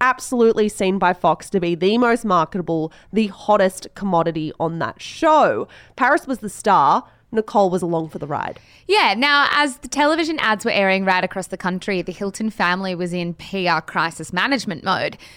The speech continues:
Speaker 2: Now, the dynasty knew the days leading up to The Simple Life's launch were extremely important for their reputation as a family. Now, according to The Age, Kathy and Richard called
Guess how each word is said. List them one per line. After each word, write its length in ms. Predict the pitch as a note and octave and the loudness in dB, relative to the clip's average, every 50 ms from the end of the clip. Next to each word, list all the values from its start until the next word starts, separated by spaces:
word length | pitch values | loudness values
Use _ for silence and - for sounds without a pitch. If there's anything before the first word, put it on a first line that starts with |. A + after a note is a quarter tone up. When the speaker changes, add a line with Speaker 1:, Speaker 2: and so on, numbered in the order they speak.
| - - _ | -20 -8 _
Speaker 2:
Now, 140 | C4+ C#4 C#4 | 0 0 2
the 80 | A#3+ A3+ | 2 2
dynasty 400 | C4+ D4 D#4 D#4+ - - E4+ E4+ | 2 2 2 0 0 0 0 0
knew 220 | C#4+ A#3+ A#3 A3+ | 2 2 2 0
the 80 | A3 - | 0 0
days 580 | - G#3 G3 G3 G3 G3+ G#3 G#3 G3+ F#3+ - - | 0 2 4 4 4 4 4 2 2 0 -4 -4
leading 320 | - G3+ G3 F#3+ F#3 F#3 F#3 | -2 0 2 2 2 0 0
up 120 | - - - | -2 -2 -4
to 80 | F#3+ | -8
The 80 | F#3 F3 | -8 -4
Simple 320 | - F#3+ F#3 - F#3+ F3+ | -2 -2 -2 -2 -2 0
Life's 280 | F3+ F3 E3 E3 - F#3 | 2 2 0 0 -4 -6
launch 320 | F#3 F3+ F3 E3 - - | -4 -4 -4 -4 -6 -6
were 60 | F#3+ | -6
extremely 840 | F3 F3 - - - - - - G#3 G#3 G3+ G#3 G3+ G3+ G3 F3 - | -6 -6 -8 -12 -12 -12 -12 -10 -8 -8 -8 -6 -8 -8 -8 -8 -10
important 540 | F#3 F#3 D#3+ - - F#3+ F3+ - E3+ - - | -12 -12 -14 -6 -4 -4 -2 -2 -4 -8 -8
for 120 | _ - F3 | _ -6 -2
their 120 | G3+ A3 | -2 -2
reputation 640 | B3 E4 F#4 - E4+ C4+ - A#3 B3 A#3+ - A3 G3+ | 0 -2 -2 -2 -4 -2 0 -2 -2 -2 -2 -4 -6
as 100 | D#3+ D#3 | -6 -8
a 40 | |
family. 600 | C#3+ - F3 F#3+ A3+ C4+ A#3 F#3 E3+ - - - | -6 -2 0 0 0 0 0 -2 -6 -8 -10 -6
Now, 260 | F3+ A3 G#3+ G#3 G3 - - - - - - - - - - | -2 0 2 2 2 0 -6 -14 -20 -20 -20 -20 -14 -6 -6
according 380 | A#3 - C4+ C4+ C4 C4 B3+ - | 0 2 2 4 4 2 2 0
to 80 | B3+ | 0
The 120 | G#3 G#3 G3+ | -2 0 0
Age, 480 | - G3 G3+ G#3+ G#3+ G3 E3+ D#3+ - | 0 2 2 2 2 0 -2 -4 -10
Kathy 400 | - G3 G#3 G3+ F#3+ - A3 G3 | -6 -4 -2 -2 -2 -4 -4 -4
and 120 | F#3+ F3+ E3+ | -4 -2 -2
Richard 440 | G3 G#3 - - G3 F3 E3 - - | -4 -4 -2 -4 -4 -4 -4 -6 -8
called 260 | - F#3 F3+ F3+ | -6 -4 -4 -4